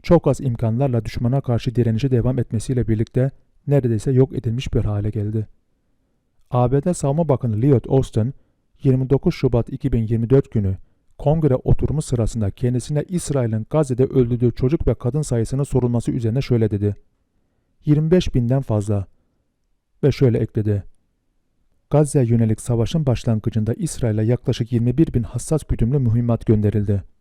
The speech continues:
Reuters. Bunlar, imkansızlıkları nedeniyle sayıları bilinmeyen enkaz altında kalan adamların dışında olanlar. Gazze'deki hükümet ofisi,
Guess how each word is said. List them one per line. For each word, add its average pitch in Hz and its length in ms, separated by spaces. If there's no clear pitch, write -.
Reuters. - 420
Bunlar, 110 340
imkansızlıkları 127 840
nedeniyle 113 440
sayıları 113 500
bilinmeyen 120 440
enkaz 127 380
altında 117 340
kalan 123 320
adamların 120 480
dışında 120 280
olanlar. 101 440
Gazze'deki 156 520
hükümet 131 440
ofisi, 123 440